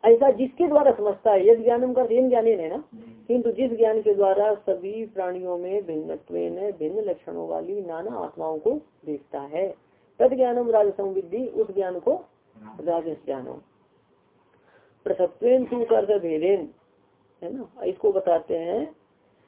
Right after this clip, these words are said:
प्रत्येक शरीर का भेद होने से, प्रत्येक शरीर का भेद होने से, या फिर ऐसा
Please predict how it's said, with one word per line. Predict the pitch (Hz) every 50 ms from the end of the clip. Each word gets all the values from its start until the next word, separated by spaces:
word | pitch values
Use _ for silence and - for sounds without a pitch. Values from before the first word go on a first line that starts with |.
| _ _ _ _ _ _ _
प्रत्येक | - 220 226 233 - - 269 285 285 -
शरीर | - 226 214 226 247 254 233
का | 233 226 202
भेद | 151 156 180 208 156
होने | 139 127 131 139
से, | 135 - - - - - _ _ _
प्रत्येक | - 175 170 - 220 233 233 -
शरीर | - - 185 185 -
का | - 254 349 339 262 - _ _ _ _ _ _ _ _ _ _ _ _ - _
भेद | 147 160 202 208 180
होने | 147 135 135 135 135 135 -
से, | - 165 170 160 147 143 151 - _ _ _ _ _ _ _ _ _ _ _ _ _ _ _ _ _ _ _ _ _ _ _ _ _ _ _ _ _ _ _ _ _ _ _ _ _ _ _ 185
या | 190
फिर | 190 - 226
ऐसा | - - 214 220 214 233 233